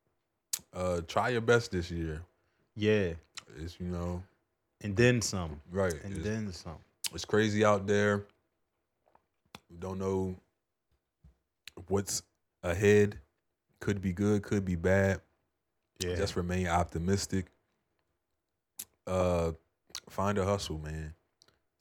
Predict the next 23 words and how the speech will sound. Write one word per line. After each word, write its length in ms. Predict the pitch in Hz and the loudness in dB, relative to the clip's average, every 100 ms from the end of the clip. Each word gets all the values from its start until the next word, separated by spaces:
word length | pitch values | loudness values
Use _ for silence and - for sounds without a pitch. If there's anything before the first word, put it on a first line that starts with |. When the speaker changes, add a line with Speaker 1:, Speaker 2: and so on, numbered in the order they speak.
| - | -4
Speaker 2:
Yeah. 80 | |
Speaker 1:
asap. 380 | 92 85 85 82 - | -2 0 0 0 -4
Speaker 2:
A 40 | - | -4
couple 380 | 127 127 101 | -2 0 -2
of 140 | 92 85 | -4 -6
'em. 160 | 85 82 - | -10 -12 2
Speaker 1:
Yeah, 200 | 95 87 | 4 6
Speaker 2:
Couple 260 | 90 98 | 4 2
Speaker 1:
a-, 40 | 95 | 0
Speaker 2:
of 40 | |
Speaker 1:
any, 180 | 101 101 | 0 0
Speaker 2:
'em. 40 | 95 | 0
Speaker 1:
anything 440 | 101 101 101 98 | 0 2 2 2
to 280 | 92 90 85 82 85 | 2 2 2 -2 -2
generate 380 | 92 92 92 90 | 2 4 4 4
some 140 | 90 | 4
revenue 420 | 92 92 90 92 | 6 6 6 4
just 260 | 87 90 - | 4 2 2
in 80 | 85 | -2
case 320 | 92 90 - | 0 -2 -2
we 80 | 87 | -4
get, 220 | 85 73 - _ _ _ _ _ _ _ _ - - - | -4 -4 -8 _ _ _ _ _ _ _ _ -20 -12 -2
uh, 360 | 87 80 71 | 0 0 -2